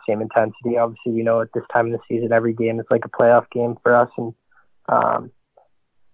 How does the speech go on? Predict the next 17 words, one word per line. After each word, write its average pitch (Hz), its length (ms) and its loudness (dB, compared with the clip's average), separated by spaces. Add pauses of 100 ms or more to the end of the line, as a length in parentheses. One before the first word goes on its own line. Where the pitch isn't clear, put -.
(140)
we, 117 180 0
we 117 120 -2
can't 120 240 4
afford 123 280 2
to 123 120 -12
take 120 180 0
any 117 140 0 (140)
shifts 120 220 -14
off, 120 260 4
any 120 240 -6
periods 117 240 -10 (100)
off, 123 240 -4
and, - 180 -20 (420)
um, 123 420 -12 (140)
we 127 120 -4
just 123 160 -6
gotta, 127 240 4